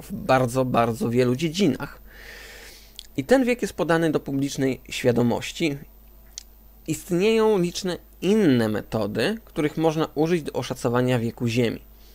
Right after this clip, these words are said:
Większość metod opartych na tre-, na technikach radiometrycznych daje stary wiek Ziemi, miliardy lat, ale niektóre dają wiek zbyt mały, by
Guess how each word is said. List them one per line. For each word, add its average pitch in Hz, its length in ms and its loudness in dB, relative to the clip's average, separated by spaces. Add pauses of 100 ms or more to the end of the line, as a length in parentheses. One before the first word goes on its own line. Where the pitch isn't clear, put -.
(680)
Większość 233 360 0
metod 143 360 -2
opartych - 640 0
na 143 120 2
tre-, 139 300 0 (100)
na 131 320 4
technikach 139 720 -2
radiometrycznych 135 1040 0 (460)
daje 165 260 6
stary 156 460 2
wiek 110 200 -2
Ziemi, 139 360 -4 (100)
miliardy 110 460 0
lat, - 240 -2 (420)
ale 139 180 4
niektóre 160 480 0
dają 156 360 4
wiek 143 240 0
zbyt 135 320 -2
mały, 135 460 0 (140)
by 139 600 6